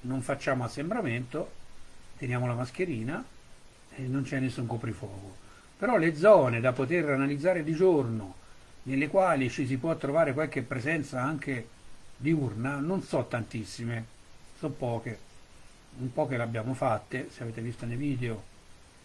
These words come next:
ci sono un borgo abbandonato,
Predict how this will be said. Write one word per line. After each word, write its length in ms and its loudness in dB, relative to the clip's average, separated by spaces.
ci 100 -16
sono 720 -6
un 220 -4
borgo 260 2
abbandonato, 1080 2